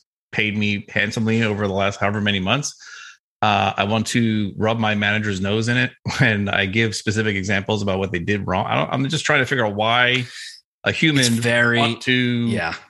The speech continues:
Speaker 1: try to be passive aggressive or even direct, uh, in quitting their job. Um, 'cause
Speaker 2: It's,
Speaker 1: let's
Speaker 2: it's super high horsey. Yeah.
Speaker 1: <laughs>
Speaker 2: You're, you're, you're coming in from the high horse,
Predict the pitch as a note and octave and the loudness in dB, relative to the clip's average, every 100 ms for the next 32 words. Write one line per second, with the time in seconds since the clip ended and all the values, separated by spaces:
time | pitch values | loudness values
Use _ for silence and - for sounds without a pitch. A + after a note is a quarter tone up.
0 | _ _ - C3+ C#3 B2+ A#2 - _ _ | _ _ 0 2 2 0 -4 -6 _ _
1 | C3 C#3 D3 C3+ A#2 B2+ A#2+ C3+ B2 A2+ | -4 -2 -2 -2 2 0 2 0 0 -2
2 | B2+ B2 A2 G2 A2+ C3 - - _ _ | 0 0 -2 0 0 0 -2 -16 _ _
3 | _ _ _ _ A2 G#2 G2+ G2+ G2 G2 | _ _ _ _ 0 0 0 0 -2 -4
4 | - G#2+ - - C3+ B2 A#2 A2 A2 - | -4 -4 -4 0 2 4 2 0 -4 -10
5 | _ _ - F#2 F2+ F2+ D#3+ G3 - - | _ _ -4 -2 0 0 0 0 -4 -12
6 | - _ - G2+ G2 G2 F#2 F#2 - A2+ | -20 _ -6 -4 -2 -2 -4 -6 -4 0
7 | D3 - C#3+ D3+ - - D#3+ D3+ A2 A2+ | 0 0 0 0 2 2 2 0 0 0
8 | G2 G#2+ G2 D#2+ D2 - _ G2 E2 D2+ | 0 0 0 -2 -6 -14 _ -4 -2 -4
9 | - C3 C3 B2 A2+ A2+ A2 A2 - A2 | -2 0 2 2 0 0 2 0 0 0
10 | A#2 - C#3+ D3 C3 A#2 A2+ G#2+ G2+ G2+ | 0 2 2 2 2 0 0 0 0 -2
11 | F#2+ G2 F#2+ | -2 -2 0